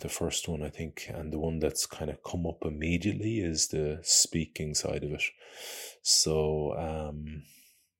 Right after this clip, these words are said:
we have a couple of cool events coming up. We have the Pendulum Summit in January. Uh, some big company events. Uh, got, uh, an invitation to a conference in Whistler in Canada, which is, uh,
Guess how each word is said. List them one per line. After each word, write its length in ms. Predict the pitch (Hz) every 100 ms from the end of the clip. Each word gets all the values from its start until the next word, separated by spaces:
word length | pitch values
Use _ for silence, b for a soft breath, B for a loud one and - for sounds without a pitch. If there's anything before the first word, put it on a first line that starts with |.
| -
we 60 | 113
have 40 |
a 80 | 92
couple 200 | 113 -
of 80 | 90
cool 260 | - 98 92
events 340 | 87 92 85
coming 280 | - 90 90
up. 260 | 90 - - - - -
We 60 |
have 60 | 71
the 60 |
Pendulum 520 | - - 87 80 82 73
Summit 380 | - 82 80 -
in 120 | 80 76
January. 600 | 80 80 80 85 80 - B B B B B -
Uh, 680 | 76 76 76 76 76 78
some 280 | - - 82
big 220 | 73 80
company 500 | - 87 78 - 82
events. 580 | 78 76 78 76 - -
Uh, 340 | 76 76 76 73
got, 280 | 78 76 - - -
uh, 240 | - 76 76
an 160 | 73
invitation 800 | 78 71 - - 80 80 - 80 71
to 240 | 85 73 B B B B B B
a 160 | 76 71
conference 640 | - 85 - 87 73 -
in 100 | 76
Whistler 480 | 85 82 - 80 78
in 100 | 73
Canada, 540 | - 82 80 85 76 B B -
which 300 | 82 - -
is, 340 | 78 76 -
uh, 300 | 80 78 76